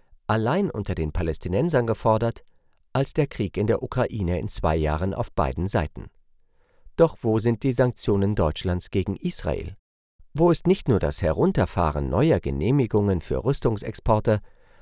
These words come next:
sondern der Stopp der Ausführung aller früher genehmigten Exporte? Wo ist der Druck auf Tel Aviv mit wirtschaftlichen Mitteln,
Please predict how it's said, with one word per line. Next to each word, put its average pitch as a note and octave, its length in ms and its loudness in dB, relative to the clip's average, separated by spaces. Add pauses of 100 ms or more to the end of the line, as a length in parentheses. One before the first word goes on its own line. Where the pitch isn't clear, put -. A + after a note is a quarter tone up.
(200)
sondern D3+ 320 4
der B2+ 120 4
Stopp - 280 0 (100)
der E2+ 240 0
Ausführung F2 600 0
aller D3 360 2
früher D3 400 0
genehmigten G#2 580 -2
Exporte? - 560 -4 (920)
Wo F3+ 180 6
ist - 120 2
der C#3+ 80 8
Druck D3 260 0
auf F2+ 180 2
Tel F#2 200 0
Aviv A#2 360 -2
mit E2 220 -2
wirtschaftlichen B2+ 580 0
Mitteln, - 340 -2